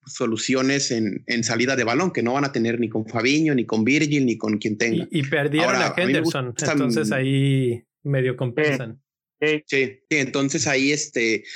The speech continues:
Speaker 1: creo que van a tirarla por un cuatro dos tres uno que ya jugaba Klopp en, en Dortmund con esa alineación, y vamos a ver, pues, cómo tratan de desplegar con Sadio y con Jota, porque de ahí en más no veo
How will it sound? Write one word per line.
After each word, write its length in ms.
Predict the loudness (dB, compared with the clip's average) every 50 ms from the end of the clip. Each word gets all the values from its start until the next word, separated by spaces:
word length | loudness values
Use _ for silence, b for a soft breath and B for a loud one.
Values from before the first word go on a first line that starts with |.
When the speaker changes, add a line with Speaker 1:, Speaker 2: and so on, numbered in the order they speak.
| B B B _
Speaker 1:
creo 220 | _ -2 -2 0 0
que 80 | 0
van 180 | 0 0 0 -2
a 80 | -2 0
tirarla 440 | 0 0 0 0 0 -2 -4 -4 -4
por 160 | -2 -2 0
un 80 | -2 -2
cuatro 300 | -2 -4 -4 -2 -2 -2
dos 100 | -2 -2
tres 220 | -2 -2 -2 0
uno 180 | 0 0 0 0
que 80 | 0
ya 120 | 0 0 0
jugaba 380 | -2 -2 -2 0 -2 -2 -2
Klopp 280 | 0 0 0 0 0 -2
en, 160 | -2 -2 -2 -2
en 200 | -2 0 0 2
Dortmund 400 | 2 0 2 2 2 2 0 0
con 180 | 0 0 0
esa 200 | 0 0 0 0
alineación, 580 | 0 2 0 0 -2 0 0 0 0 0 -2 B B B B B B B B B
y 100 | -2 0
vamos 300 | 2 2 2 2 2 2
a 80 | 0 2
ver, 600 | 2 2 2 2 2 2 0 0 -2 -6 -8 _ _ _ _ _ _ _ _ _
pues, 140 | -6 -6 -2
cómo 480 | -2 0 2 2 2 2 0 -2 -2 -2
tratan 360 | -4 -4 -2 -2 0 0 0
de 80 | 0 0
desplegar 560 | -2 -4 -2 -2 -2 0 0 -2 -2 -4 -2
con 200 | -2 0 0 0
Sadio 280 | 0 0 0 0 0
y 60 | -2 -2
con 240 | -2 -2 -2 0 0
Jota, 360 | 0 -2 -2 -4 -8 -10 -10 _
porque 340 | -4 -4 -4 -2 -4 -2 0
de 80 | 0 2
ahí 120 | 2 2
en 100 | 2 2
más 280 | 2 2 2 0 0 0
no 160 | 0 0 0
veo 540 | 0 0 0 2 2 0 0 -2 -4 -8